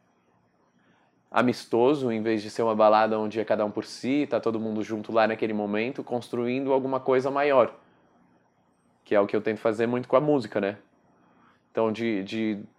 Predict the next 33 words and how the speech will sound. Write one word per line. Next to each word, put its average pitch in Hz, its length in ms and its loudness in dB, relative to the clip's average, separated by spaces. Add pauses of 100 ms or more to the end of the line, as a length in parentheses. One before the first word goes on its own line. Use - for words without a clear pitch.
(100)
trazer 117 840 4 (120)
um, 110 680 -4 (600)
um 120 80 -6
conforto 135 540 2
maior 117 360 6
com 123 140 0
a 120 40 2
música, 156 600 2 (460)
mas 113 480 2
de 123 120 -4
todo 139 220 -2
mundo 147 140 -2
entender 139 320 -2
também 131 340 0
que 151 440 -2 (1300)
não 131 300 0
é 147 280 4 (760)
só 135 220 2
uma 143 120 2
pessoa 143 320 0
que 131 100 -4
vai 127 100 2
causar 127 260 2
aquele 123 180 -2
conforto, 113 580 -2 (300)
é 113 80 2
a 113 80 4
intenção 120 460 0
de 117 80 -6
cada 131 280 4
um 135 200 0
ali 139 140 -2
presente. 139 600 -2